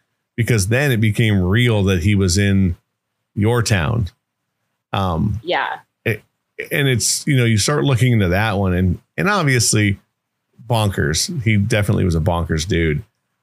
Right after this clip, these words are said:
Speaker 1: Um, I think a lot of the, you know, I, I'm not, I listen to a lot of different music. I listen to, like, Norwegian black metal and all kinds of crazy shit.
Speaker 2: Mm-hmm.
Speaker 1: So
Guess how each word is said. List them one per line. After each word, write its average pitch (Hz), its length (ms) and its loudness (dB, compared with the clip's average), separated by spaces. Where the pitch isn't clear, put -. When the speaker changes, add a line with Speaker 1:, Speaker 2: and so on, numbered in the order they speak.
Speaker 1:
Um, 78 480 -2
I 160 100 0
think 180 220 0
a 147 40 0
lot 120 280 0
of 110 60 0
the, 110 200 0
you 127 80 2
know, 107 160 2
I, - 300 -2
I'm 123 180 0
not, 113 240 0
I 117 120 0
listen 117 280 2
to 98 60 2
a - 20 0
lot 92 220 0
of 87 260 -4
different 92 280 -2
music. 92 280 0
I 92 80 0
listen 90 260 -2
to, 85 80 0
like, 78 240 -2
Norwegian 82 460 0
black 80 300 -2
metal 82 400 -2
and 78 300 -2
all 90 160 -4
kinds 85 280 -4
of 92 60 -6
crazy 82 300 -4
shit. 87 280 -2
Speaker 2:
Mm-hmm. - 20 -8
Speaker 1:
So 90 320 -2